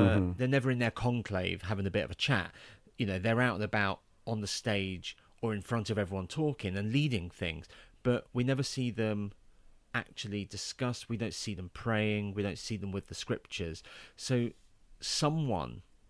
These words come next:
Speaker 2: is pulling the strings.
Speaker 1: Hmm.
Speaker 2: And it clearly, the responsibility is on Reuben, but
Speaker 1: Yeah.
Speaker 2: is he, does he have the mental, is, you know, is he, is he aware enough to know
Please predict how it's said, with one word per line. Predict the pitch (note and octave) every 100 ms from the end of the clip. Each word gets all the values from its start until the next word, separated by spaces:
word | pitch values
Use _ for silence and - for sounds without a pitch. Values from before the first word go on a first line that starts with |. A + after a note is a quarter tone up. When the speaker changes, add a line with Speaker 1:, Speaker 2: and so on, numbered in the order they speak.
| - -
Speaker 2:
is | G#2+ F#2 E2+ - - -
pulling | B2 G2+ F2+
the | E2+
strings. | - G#2+ E2+ C#2+ D2+ - _ - - - - _ _ _ _
Speaker 1:
Hmm. | - G2 F#2+ F2+ F2+ - -
Speaker 2:
And | A#2
it | - -
clearly, | - B2+ D3 D3 G2 E2+ F2
the |
responsibility | G2+ - A2 G#2 A2 G#2 - F#2
is | F2+
on | F#2 F2+ - _ - _ _ _ _ A#2
Reuben, | D3+ C#3 C#2+ B1+ - - -
but | B2 - _ _ - _ -
Speaker 1:
Yeah. | G#2 G2 F#2
Speaker 2:
is | F2+
he, | B2+ B2 A2+
does | - A2+
he | B2+
have | A#2+
the | A2+
mental, | A#2 G#2+ A#2 G#2+ G2 - - - - -
is, | G#2+
you | G#2
know, | E2+
is | F#2
he, | A2+ G#2 G#2
is |
he | G#2+ G#2+ -
aware | G#2 A2+ A#2+ G#2
enough | F#2 F#2 -
to | -
know | G2+ F#2+ F#2